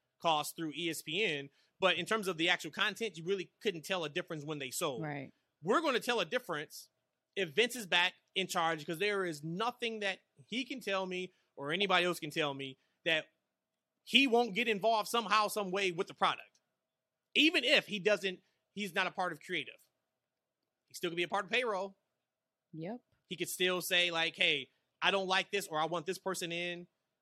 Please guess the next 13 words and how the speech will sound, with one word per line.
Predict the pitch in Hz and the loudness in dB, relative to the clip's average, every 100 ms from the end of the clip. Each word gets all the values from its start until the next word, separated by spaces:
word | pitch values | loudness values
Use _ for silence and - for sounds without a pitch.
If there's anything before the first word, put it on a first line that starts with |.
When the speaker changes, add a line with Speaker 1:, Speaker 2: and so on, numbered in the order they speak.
| _ _ _ _ | _ _ _ _
Speaker 1:
This | 175 | -4
is | 170 | -4
what | 170 | -4
we | 160 | 0
have | 165 - | -2 -2
to | 143 | -6
do." | 151 117 _ _ _ _ _ _ _ _ _ - | -8 -8 _ _ _ _ _ _ _ _ _ -2
And | 170 160 147 | 0 4 4
I | |
just, | 190 175 151 | 4 0 -2
I | 180 | -2
want | 196 175 | -2 -6
him | 170 156 | -6 -8